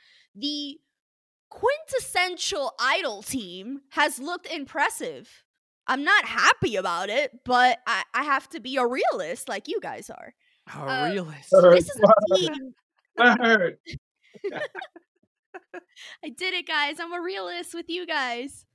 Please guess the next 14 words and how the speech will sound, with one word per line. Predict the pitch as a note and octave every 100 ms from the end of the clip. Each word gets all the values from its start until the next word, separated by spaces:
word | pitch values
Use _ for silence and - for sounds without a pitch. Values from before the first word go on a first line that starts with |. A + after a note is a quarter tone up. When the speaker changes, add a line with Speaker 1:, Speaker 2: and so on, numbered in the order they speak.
| _
Speaker 2:
Ah, | - C#3 B2 - -
Speaker 1:
Uh, | C#4+ G#3+
Speaker 2:
twenty | F3+ D#3+
twenty-one. | D#3 C#3+ B2 A2 _ _
It's | _
been | - D3
great. | A#2+ G#2 - - _ _ A3+
Speaker 1:
this | D4 C#5+ -
Indiana | F4+ D4+ D4 A#3+
Pacers | C4+ A#3 B3+ D#4+ D#4
team | F4+ F4 F#4 G4 F#4+ -
could | - D#4 C4 G#3+ -
potentially | - D#4 D4+ G#4+ C#5 G4+
have | C#4+ C#4 C4 C4